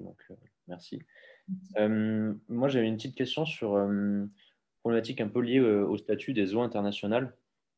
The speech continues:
Speaker 1: parce que vous disiez que vous travaillez un peu en tant que corsaire avec les gouvernements, et cetera. Donc, j'imagine que ça, c'est dans les eaux nationales.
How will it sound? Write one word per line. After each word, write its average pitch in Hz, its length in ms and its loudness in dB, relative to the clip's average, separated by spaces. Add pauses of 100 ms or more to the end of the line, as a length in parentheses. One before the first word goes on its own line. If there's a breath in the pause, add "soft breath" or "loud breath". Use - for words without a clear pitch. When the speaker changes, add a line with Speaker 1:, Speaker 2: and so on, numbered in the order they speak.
(380)
Speaker 1:
parce - 120 -20
que 107 80 -4
vous 101 260 -2
disiez 104 300 -2
que 92 460 -2 (640)
vous 107 80 -6
travaillez 104 680 4
un 95 120 0
peu - 140 -6
en 104 60 -2
tant 104 140 -8
que 101 120 -6
corsaire 110 640 -2
avec 95 200 -6
les 101 60 -4
gouvernements, 101 540 -2
et 110 40 -10
cetera. 110 600 -4 (180)
Donc, 98 180 -8
j'imagine 98 320 -6
que - 100 -12
ça, 113 140 -4
c'est - 140 -10
dans 92 120 -6
les 90 220 -6
eaux 95 240 -4
nationales. 98 600 -6